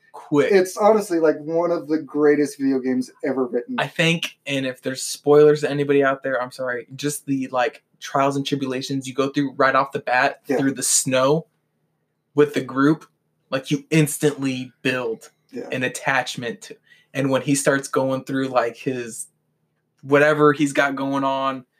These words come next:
Speaker 1: in his head, I don't remember exactly what it was.
Speaker 2: Yeah.
Speaker 1: But, like, it, like,
Speaker 2: It hits you.
Speaker 1: it hits you.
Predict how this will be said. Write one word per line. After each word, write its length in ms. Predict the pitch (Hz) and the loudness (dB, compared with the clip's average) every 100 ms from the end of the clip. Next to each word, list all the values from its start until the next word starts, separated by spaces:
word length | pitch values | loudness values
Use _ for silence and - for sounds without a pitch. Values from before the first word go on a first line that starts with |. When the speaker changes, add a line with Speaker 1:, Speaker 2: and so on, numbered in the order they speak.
| _ _ _ _ | _ _ _ _
Speaker 1:
in 60 | 135 | -10
his 120 | - | -6
head, 220 | 127 127 | -4 0
I 60 | 131 | 0
don't 80 | 139 | 0
remember 280 | 139 135 | -2 0
exactly 380 | 131 131 131 131 | -2 -2 -4 -4
what 120 | 131 | -6
it 80 | 123 | -4
was. 420 | 131 123 120 120 _ | -4 -4 -4 -10 _
Speaker 2:
Yeah. 220 | 135 123 - _ | -2 -2 -2 _
Speaker 1:
But, 100 | 143 | 2
like, 200 | 143 127 | 2 2
it, 160 | 127 131 | 0 2
like, 400 | 139 127 - - _ _ _ _ - | 0 0 -4 -12 _ _ _ _ 4
Speaker 2:
It 120 | 160 | 6
hits 260 | 208 208 | 4 2
you. 140 | 127 120 _ | -6 -6 _
Speaker 1:
it 140 | 135 131 | -4 0
hits 320 | 208 196 196 | 2 2 2
you. 260 | 131 123 | 2 2